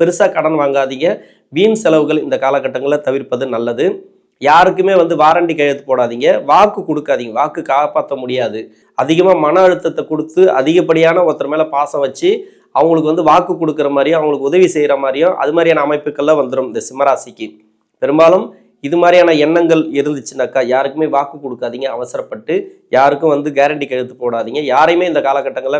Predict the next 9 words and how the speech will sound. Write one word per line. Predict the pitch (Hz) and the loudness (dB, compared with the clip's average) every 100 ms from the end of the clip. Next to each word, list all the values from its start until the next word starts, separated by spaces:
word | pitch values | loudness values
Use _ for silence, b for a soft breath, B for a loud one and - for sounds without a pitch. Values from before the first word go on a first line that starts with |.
| 139 | -2
நம்பாதீங்க. | 127 139 131 123 123 | -2 0 0 0 -4
இந்த | 123 110 | -4 -8
குரு | 127 131 | -4 -4
வக்ர | 117 117 117 | -4 -6 -6
காலங்கள் | 113 123 156 | -6 -6 -4
நூத்தி | 143 - 151 139 | -6 -6 -4 -2
பதினாறு | 127 117 120 | -2 -4 -6
நாட்கள் | 113 120 110 | -8 -8 -8
மட்டுமே. | 104 117 110 | -8 -8 -8